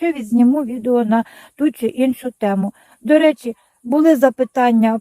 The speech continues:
по замовленнях моїх, е, лавандових букетів. Я закріплю у першому коментарі, е, свій номер вайбера, або ж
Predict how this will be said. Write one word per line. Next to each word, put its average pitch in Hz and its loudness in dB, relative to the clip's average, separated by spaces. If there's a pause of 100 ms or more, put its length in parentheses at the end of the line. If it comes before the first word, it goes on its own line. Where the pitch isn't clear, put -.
(120)
по 302 0
замовленнях 233 0 (160)
моїх, 262 -2
е, 233 -2 (300)
лавандових 254 0
букетів. 269 -6
Я 302 2
закріплю 247 -2 (340)
у - -20
першому 247 0
коментарі, 233 -2 (500)
е, 247 -6
свій 247 2
номер 240 2
вайбера, 233 -2 (300)
або 262 2
ж - -12